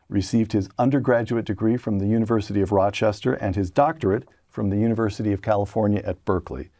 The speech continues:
He is the author of nine works of history,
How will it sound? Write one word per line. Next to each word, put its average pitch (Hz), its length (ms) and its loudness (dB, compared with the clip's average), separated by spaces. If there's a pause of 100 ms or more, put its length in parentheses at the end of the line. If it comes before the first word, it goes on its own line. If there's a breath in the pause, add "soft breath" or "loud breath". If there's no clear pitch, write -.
(400)
He - 160 -2
is 101 140 2
the 110 140 0
author 127 420 2
of 101 320 0
nine 117 800 0
works 107 360 -2
of - 140 -4
history, 98 600 -6